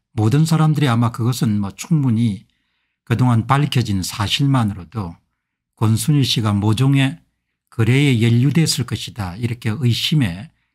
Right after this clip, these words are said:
동의하시는 분들이 압도적으로 많죠.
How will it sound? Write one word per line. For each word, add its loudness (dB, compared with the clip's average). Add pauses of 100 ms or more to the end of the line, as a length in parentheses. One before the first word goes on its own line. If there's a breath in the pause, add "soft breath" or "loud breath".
(360)
동의하시는 2
분들이 0
압도적으로 0
많죠. -10